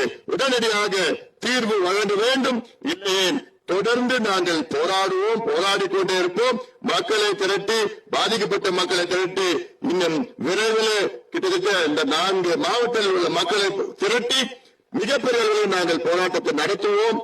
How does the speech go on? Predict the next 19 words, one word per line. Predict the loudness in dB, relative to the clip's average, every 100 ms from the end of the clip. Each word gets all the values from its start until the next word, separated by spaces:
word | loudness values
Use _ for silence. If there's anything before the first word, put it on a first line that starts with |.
| -8 -10 -2
அதற்கு | 0 0 -2 0 0 -4 -10 -4
காத்துக் | -2 -2 -2
கொண்டிருக்க | 0 0 0 0 -2
கூடாது. | 0 2 2 2 0 0 -4 -6
முதலமைச்சர் | -2 0 0 0 -2 -2
ஸ்டாலின் | -2 0 0 0
அவர்கள் | 0 2 0 -2 -6 -4
உடனடியாக | -2 0 0 0 0
இதுக்கு | -2 0 0
நடவடிக்கை | 2 2 0 0
எடுக்க | 0 0 0
வேண்டும், | 2 0 -2 -6 -10 -4
இங்கே | 0 2 2
வர | 2 2
வேண்டும், | 2 2 2 0 -4 -6 -2
அல்லது | 0 0 0 0
கர்நாடகாவுக்கு | 0 0 0 0 0 -2 -2 -2
சென்று | 0 0 0 0 -6 -6
அங்கிருக்கின்ற | -2 -2 -2 0 0